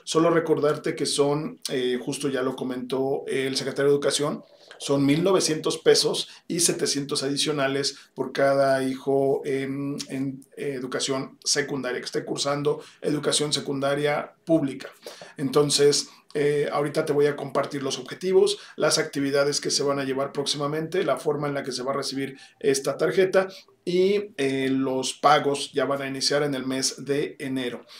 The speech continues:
Pero por ahora te voy a dejar con este breve video de, eh, la presidenta Claudia Sheinbaum, que habla precisamente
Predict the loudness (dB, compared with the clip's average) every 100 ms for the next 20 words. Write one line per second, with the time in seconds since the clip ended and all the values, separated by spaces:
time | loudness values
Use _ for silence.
0 | -20 4 8 10 8 6 8 8 6 0
1 | 2 2 0 -2 -2 -2 0 2 2 2
2 | 0 2 2 0 -2 0 2 2 2 0
3 | -2 -4 -10 -6 -6 -4 -6 -6 -4 -2
4 | -2 -4 -2 -2 -2 -2 -4 -4 -2 -2
5 | -2 -4 -6 -14 _ -2 0 2 0 -2
6 | -4 -4 -4 -4 -4 -6